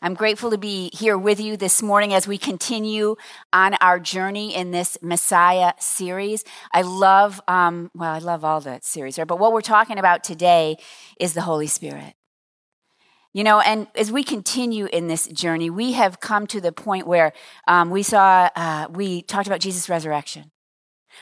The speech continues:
Right? And now we're in between there where he has been on earth and he's been walking with his disciples. And then he's going to ascend. And then something happens. I ask you to consider this idea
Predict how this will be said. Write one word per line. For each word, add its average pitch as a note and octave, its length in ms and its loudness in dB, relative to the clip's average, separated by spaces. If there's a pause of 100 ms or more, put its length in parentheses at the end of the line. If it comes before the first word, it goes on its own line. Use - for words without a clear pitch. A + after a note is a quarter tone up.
Right? G#3+ 120 4
And A#3+ 80 -2
now D4 200 6
we're B3+ 120 4
in B3+ 240 -4
between A3+ 640 -4 (240)
there F#3+ 260 4
where F#3+ 260 2 (140)
he C#4+ 200 -4
has A#3 200 2
been A3 420 4
on F#3+ 320 2 (300)
earth G#3 260 2
and G3+ 120 -4
he's A3+ 140 -2
been F#3+ 180 -4
walking G#3 420 2
with F#3 140 -8
his G3 160 -4
disciples. F3+ 440 -2 (220)
And G3+ 160 -2
then B3+ 140 6
he's A3+ 240 -6
going G#3+ 300 -2
to G#3 220 -6
ascend. G3 460 0
And F#3 220 -8
then A#3+ 260 0
something G3 460 -6
happens. D#3+ 720 -16 (1080)
I G#3+ 100 4
ask C#4 160 2
you C#4 60 0
to A#3+ 60 2
consider B3+ 560 0
this A3+ 320 0
idea F#3 480 -2